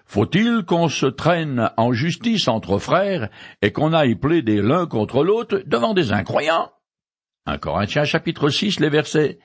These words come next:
cinq et six. En d'autres mots, Paul dit : Quoi ? Dans une église comme la vôtre, qui se glorifie de ses dons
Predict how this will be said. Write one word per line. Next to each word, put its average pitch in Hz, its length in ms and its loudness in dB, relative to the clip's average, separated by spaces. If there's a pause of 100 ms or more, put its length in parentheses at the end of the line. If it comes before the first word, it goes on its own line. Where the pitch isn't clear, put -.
(140)
cinq 156 560 -2 (120)
et 87 80 -2
six. - 420 -10 (920)
En 233 120 2
d'autres 226 320 0
mots, - 320 -10 (480)
Paul 117 280 2
dit : 78 180 -4
Quoi ? - 500 -2 (420)
Dans 175 240 0
une 190 200 0
église 165 480 0
comme 107 200 0
la 165 120 2
vôtre, 247 500 -2 (340)
qui 135 100 2
se 120 120 0
glorifie 117 680 2
de 117 140 2
ses 165 220 0
dons 226 400 0